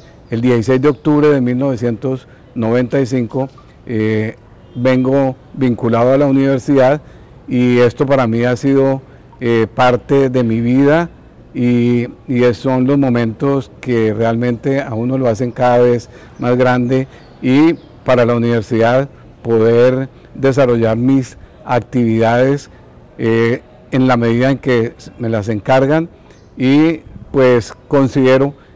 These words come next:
que el programa desde esa fe-, desde esa época para acá ha sufrido diferentes cambios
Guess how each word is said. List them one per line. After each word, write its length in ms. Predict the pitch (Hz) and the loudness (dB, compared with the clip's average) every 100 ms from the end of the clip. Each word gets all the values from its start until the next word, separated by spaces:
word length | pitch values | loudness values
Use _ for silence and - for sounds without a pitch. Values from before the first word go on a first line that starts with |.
| - - | -20 -6
que 220 | 131 120 | 0 0
el 40 | |
programa 720 | 107 123 113 113 117 123 135 135 | 2 0 0 0 0 0 0 -2
desde 300 | 127 113 113 | -2 -4 -4
esa 220 | 104 123 | -4 -4
fe-, 240 | 127 131 | -4 -4
desde 300 | - 120 110 | -6 -4 -2
esa 200 | 104 120 | -4 -2
época 300 | 123 117 123 | -4 -4 -6
para 200 | 120 120 | -4 -4
acá 280 | 98 113 113 - - - | -6 -6 -8 -10 -20 -12
ha 120 | - | -8
sufrido 400 | 113 139 131 147 | -4 -2 2 4
diferentes 680 | 147 127 123 110 107 139 139 - - - | 4 2 2 0 0 0 0 -8 -20 -4
cambios 560 | 147 135 127 143 156 | 0 2 2 2 0